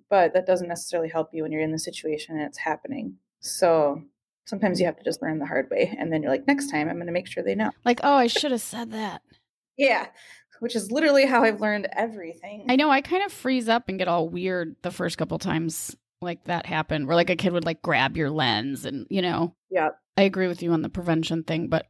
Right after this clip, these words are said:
Speaker 2: when it does sometimes happen and the parents, for whatever reason, don't say,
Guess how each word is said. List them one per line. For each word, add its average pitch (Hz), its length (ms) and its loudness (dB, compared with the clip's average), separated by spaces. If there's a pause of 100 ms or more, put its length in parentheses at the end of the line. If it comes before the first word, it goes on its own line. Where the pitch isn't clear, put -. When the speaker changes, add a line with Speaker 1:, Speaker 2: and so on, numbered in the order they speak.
Speaker 2:
when 175 180 -4
it 170 100 -2
does 180 220 2
sometimes 170 400 -4
happen 165 320 -4
and 147 80 2
the 139 60 -2
parents, 156 360 2
for 160 140 0
whatever 160 400 2
reason, 165 480 4
don't 151 240 4
say, 143 560 0